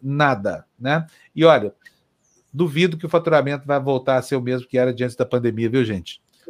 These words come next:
Tá? Porque quem tem juízo não vai a bar, infelizmente. Lamento pelos donos de bares, de restaurantes, essa coisa toda, mas ficar em casa é a conduta recomendada por todo mundo e é o que gente como eu, que tem medo desse vírus, costuma fazer, né?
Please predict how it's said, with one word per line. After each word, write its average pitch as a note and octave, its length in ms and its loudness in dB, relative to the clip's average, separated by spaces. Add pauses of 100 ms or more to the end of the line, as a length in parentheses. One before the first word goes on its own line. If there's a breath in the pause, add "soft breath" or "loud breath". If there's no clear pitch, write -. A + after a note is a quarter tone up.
(140)
Tá? B2+ 160 -2
Porque C3+ 240 -4
quem D#3 240 0
tem D#3+ 240 0
juízo C#3+ 340 0
não D#3+ 140 0
vai D3+ 240 6
a C#3 80 2
bar, A#2 240 0
infelizmente. C#3 880 -6 (320)
Lamento C#3 480 -2
pelos C3 240 -6
donos C3+ 220 -4
de A#2 80 -10
bares, C3+ 400 2
de A#2 80 -6
restaurantes, B2 420 -2
essa C3+ 100 -8
coisa C3+ 220 -2
toda, A#2 220 -4
mas D3 520 2 (380)
ficar C#3+ 300 0
em C3 60 -6
casa C#3+ 460 2
é C#3+ 180 0
a C3+ 180 -2
conduta C#3 420 -2
recomendada B2+ 640 0
por - 180 -12
todo A#2+ 240 -2
mundo D3+ 340 -2
e C3 140 0
é C#3 140 6
o D3 100 2
que D3 180 -6
gente C3+ 280 -6
como C#3+ 240 2
eu, C#3+ 260 4 (460 soft breath)
que C3 100 -10
tem C#3+ 160 0
medo C#3+ 320 2
desse B2+ 260 0
vírus, C3+ 300 -2
costuma C#3+ 340 -8
fazer, G#2 380 -2
né? C#3 220 -4